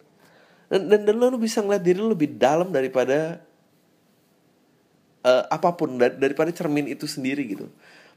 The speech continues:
Bahwa kenyataan kalau lu tuh sucks, itu karena lu tuh sucks. <laughs> Nggak, lu nggak bisa nyalain yang lain. Orang baru kok, lu nggak diatur orang tua lu, nggak dipaksain. Lu nyobain sesuatu aja diem-diem gitu. Nyobain sesuatu yang baru gitu. Entah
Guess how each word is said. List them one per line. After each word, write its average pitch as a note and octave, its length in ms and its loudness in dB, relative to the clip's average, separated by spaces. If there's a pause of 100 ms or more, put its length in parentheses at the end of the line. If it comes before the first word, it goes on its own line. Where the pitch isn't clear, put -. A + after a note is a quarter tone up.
Bahwa E3+ 240 6
kenyataan F3+ 320 0
kalau F#3+ 240 4
lu B3+ 160 -2
tuh A#3+ 160 -2
sucks, - 560 -2 (240)
itu A#3 160 -2
karena A#3+ 240 2
lu C4+ 240 4
tuh C#4 160 -2
sucks. - 560 -2 (240)
<laughs> G#3+ 480 4
Nggak, F#3 120 4 (360)
lu C4 80 6
nggak A#3+ 160 4
bisa B3 80 2
nyalain G3+ 320 2
yang A3+ 160 2
lain. A#3 160 6 (400)
Orang A#2+ 240 2
baru A#2+ 240 4
kok, C4 200 -2 (120)
lu C#3+ 80 -4
nggak A2 160 2
diatur A2+ 240 0
orang B2 240 -2
tua C3 80 2
lu, F3+ 160 2
nggak A#2 160 0
dipaksain. D3 400 -6
Lu B3+ 160 0
nyobain A3 320 4
sesuatu B3+ 320 -2
aja B3 80 -2
diem-diem F#3+ 560 -2
gitu. C3 160 -8 (560)
Nyobain D3 320 2
sesuatu D3+ 240 -6
yang D3+ 160 -4
baru F#2+ 400 -2
gitu. G2+ 160 -8
Entah - 480 -6